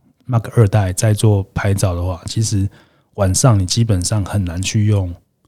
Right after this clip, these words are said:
望远端来做拍摄，因为光圈缩到四的状况下，你的感光度就会拉到可能随便就是三千二、六千四以上，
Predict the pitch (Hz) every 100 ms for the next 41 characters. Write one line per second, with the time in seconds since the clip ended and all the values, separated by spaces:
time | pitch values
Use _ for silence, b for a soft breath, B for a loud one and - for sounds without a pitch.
0 | _ _ 120 104 90 87 95 92 82 95
1 | - 87 85 85 95 143 143 131 139 -
2 | 135 127 120 - - 113 104 104 101 92
3 | 104 87 92 92 98 95 101 107 104 107
4 | 101 98 95 101 92 87 82 82 85 B
5 | B B B B - 113 113 123 113 113
6 | 110 110 107 104 107 98 98 92 95 80
7 | - 92